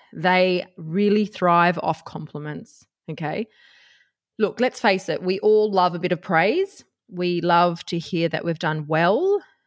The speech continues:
and that's, that's normal. You know, a pat on the back doesn't go astray. But when we are dealing with a narcissist, it's practically their livelihood. It's their lifeblood. So they might seem all cool and confident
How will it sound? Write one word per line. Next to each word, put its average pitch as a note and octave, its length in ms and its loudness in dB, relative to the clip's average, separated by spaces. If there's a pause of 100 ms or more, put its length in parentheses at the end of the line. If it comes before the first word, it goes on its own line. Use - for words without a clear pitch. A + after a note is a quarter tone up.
(120)
and G3+ 280 0
that's, E4+ 320 -2 (140)
that's D4 240 -4
normal. F3 420 0
You G3 120 -4
know, F#3 80 2
a G3 60 -2
pat A3+ 200 -2
on A#3 80 -2
the A3+ 60 -2
back G#3 300 0 (220)
doesn't F#3 380 -4
go E3+ 340 0
astray. - 640 -4 (520)
But G3+ 260 2 (120)
when B3+ 640 0
we G#3 320 2
are F3+ 80 2
dealing F#3 340 2
with E3+ 120 2
a D#3+ 60 2
narcissist, E3 680 -2
it's F3 160 -4
practically A3 880 -2
their E3 460 2 (500)
livelihood. D#3 800 -2 (220)
It's E3 200 -6
their D#3+ 140 2
lifeblood. D3+ 600 -2 (380)
So A#3+ 180 2
they B3 140 4
might C4 320 0
seem A#3 360 2
all G3+ 340 2
cool A3+ 560 0
and E3 200 -4
confident G3 800 -2